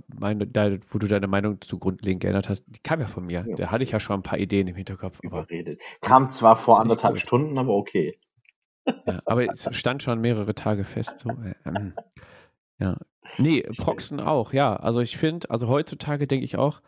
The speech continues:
Speaker 1: so Proxen zu mal was ausprobieren, find ich gut, aber wenn wir dann so spielen oder, oder bei dem System halt dabei bleiben, dann irgendwann schon mal die, ähm,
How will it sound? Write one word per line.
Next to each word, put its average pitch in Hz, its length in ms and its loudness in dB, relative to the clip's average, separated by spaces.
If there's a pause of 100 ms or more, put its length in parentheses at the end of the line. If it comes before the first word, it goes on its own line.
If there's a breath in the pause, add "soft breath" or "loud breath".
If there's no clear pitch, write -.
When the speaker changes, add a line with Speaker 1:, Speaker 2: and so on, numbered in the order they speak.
(220 soft breath)
Speaker 1:
so 131 160 0
Proxen - 440 -4
zu - 120 -2
mal 123 180 0
was 113 140 -2
ausprobieren, 123 800 0 (500)
find 147 140 -4
ich - 140 -8
gut, 147 340 4
aber 120 160 2
wenn 135 100 -2
wir 127 80 -2
dann 127 120 -4
so 123 100 -4
spielen 143 540 2
oder, 123 280 0 (800 soft breath)
oder 117 220 2
bei - 180 0
dem 117 180 0
System 123 560 0
halt 123 140 0
dabei 117 380 2
bleiben, 123 400 0
dann 113 200 -4
irgendwann 113 540 -2
schon 117 160 -2
mal 110 160 0
die, 98 300 2
ähm, 95 520 0